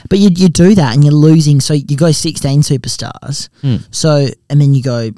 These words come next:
Speaker 1: okay, say you go, like, say on the t-, say you go eighteen.
Speaker 2: Mm.
Speaker 1: Uh, so you got eighteen superstars and four, like, of your, um, you know, your, what,
Speaker 2: Prospects
Speaker 1: prospects.
Speaker 2: and waffle players and
Speaker 1: Yeah, local state leagues.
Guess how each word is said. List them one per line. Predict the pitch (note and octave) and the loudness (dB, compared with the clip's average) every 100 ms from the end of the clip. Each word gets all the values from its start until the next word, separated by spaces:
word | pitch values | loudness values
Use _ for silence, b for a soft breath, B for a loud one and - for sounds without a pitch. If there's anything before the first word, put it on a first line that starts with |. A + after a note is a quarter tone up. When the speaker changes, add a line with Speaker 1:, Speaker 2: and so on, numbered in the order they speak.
| - | -12
Speaker 1:
okay, | - | -10
say | B2+ D#3+ | -8 -4
you | D#3+ C#3+ | -2 -2
go, | A2 F#2+ _ _ _ _ _ _ | -4 -6 _ _ _ _ _ _
like, | - | -10
say | E3+ E3 C3+ - | -6 -4 -6 -8
on | D3+ | -6
the | C3+ | -6
t-, | B2 - | -6 -8
say | C#3 F#3+ | -6 -2
you | F#3 | -2
go | E3+ | -2
eighteen. | C#3+ C3+ - B2 F2 | -4 -6 -8 -10 -10
Speaker 2:
Mm. | B2+ A2 F#2 b b b _ - | -6 -6 -6 b b b _ -14
Speaker 1:
Uh, | C#3 | -8
so | D#3 | -2
you | D#3+ | -2
got | - | -2
eighteen | D3 C#3 - C3+ | -4 -4 -4 -4
superstars | B2+ B2+ A#2 B2 A2+ A2+ | -4 -6 -8 -8 -8 -6
and | G#2 | -8
four, | G#2 - B2+ A#2 A2 G#2 G2+ - _ _ _ _ - | -8 -10 -6 -4 -4 -6 -8 -12 _ _ _ _ -16
like, | A2 G2+ - _ | -14 -14 -18 _
of | A#2 A#2 | -20 -16
your, | A2+ A2 G2+ F#2 - _ _ | -14 -14 -14 -16 -18 _ _
um, | E2+ F2 E2+ G2+ F#2+ _ _ _ _ | -18 -14 -12 -12 -14 _ _ _ _
you | G#2+ | -16
know, | G#2 | -14
your, | G#2+ G2+ _ - | -14 -16 _ -12
what, | - | -4
Speaker 2:
Prospects | A2+ G#2 - G#2+ G2+ | -2 -2 -2 -2 -2
Speaker 1:
prospects. | A#2+ - G2+ G2 F#2+ | -4 -4 -2 -2 -4
Speaker 2:
and | F#2+ | -2
waffle | F#2+ - F#2+ | -4 -4 -4
players | G2+ F#2+ F#2 F#2 F#2+ | -2 0 -2 -4 -6
and | F2 F#2 | -8 -8
Speaker 1:
Yeah, | - C#3 C3+ | -4 -2 0
local | D3 D3 D3 | 0 0 0
state | C#3+ C3+ | -2 -4
leagues. | A2+ G#2+ D#3 - | -6 -8 -8 -10